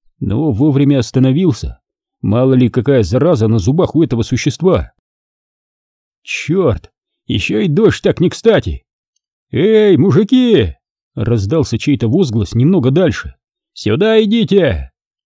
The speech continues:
Все, кроме рассматривающего труп черепа и держащих фишку Макса и Серёги,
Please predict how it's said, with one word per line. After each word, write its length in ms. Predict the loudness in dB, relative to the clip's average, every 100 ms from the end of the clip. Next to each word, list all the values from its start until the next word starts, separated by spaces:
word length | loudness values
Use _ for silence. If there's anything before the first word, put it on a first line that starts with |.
| _ _ _ _ _ _
Все, 420 | -18 -6 -2 0
кроме 360 | -2 0 0 2
рассматривающего 880 | 0 -2 -2 -2 -2 0 0 -2 -4
труп 300 | -2 -2 -2
черепа 580 | 0 0 2 0 -2 -4 _ _ _ -6
и 120 | 0
держащих 600 | 0 2 0 -2 -4 -8
фишку 340 | -6 -6 -2
Макса 320 | 0 -2 -2
и 60 | -2
Серёги, 540 | 0 0 0 -2 -6